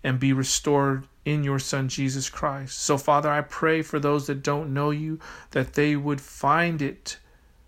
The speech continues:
very important to make that critical decision and accept Jesus Christ as their personal Savior. There's nothing that we can bring to you. We can't get dressed up and pretty ourselves up before you.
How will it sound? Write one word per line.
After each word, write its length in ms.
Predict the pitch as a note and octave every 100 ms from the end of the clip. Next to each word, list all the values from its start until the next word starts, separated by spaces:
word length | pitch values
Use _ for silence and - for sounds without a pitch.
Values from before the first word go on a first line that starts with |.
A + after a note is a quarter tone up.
| _ _ -
very 420 | C#3 C#3 D#3+ D#3+
important 680 | D3+ C#3 - D3 E3 D#3 C3+
to 120 | C#3+
make 220 | C#3 C#3+
that 220 | - C#3+
critical 800 | - - - G3 G3 F#3 E3 E3 - - - - -
decision 720 | D3 C3 - E3 D3 C3+ C3 C3+ - - -
and 80 | C#3
accept 360 | C3+ - D#3
Jesus 340 | C#3+ D#3 D3 C3+
Christ 380 | - D3+ C#3+
as 100 | D3
their 120 | C3+ C#3
personal 500 | - D3+ C#3 D3+ C#3
Savior. 580 | - D#3 C#3+ C#3 C3+ - - -
There's 160 | D3 C3+
nothing 300 | D#3+ D#3+ D3+
that 160 | D3+
we 140 | D3+ D3+
can 180 | C#3
bring 300 | C3 D3 E3+
to 160 | E3+ -
you. 120 | D#3+
We 120 | D3+
can't 280 | C#3 D#3 D#3
get 140 | D3 C#3+
dressed 400 | C#3+ D3 - -
up 220 | D3 -
and 180 | C3 B2+
pretty 300 | D#3 D3+ D3+
ourselves 580 | C#3+ - D#3 C#3+ -
up 140 | D3+ C#3+
before 420 | C3+ - D#3 D3+
you. 280 | D#3 E3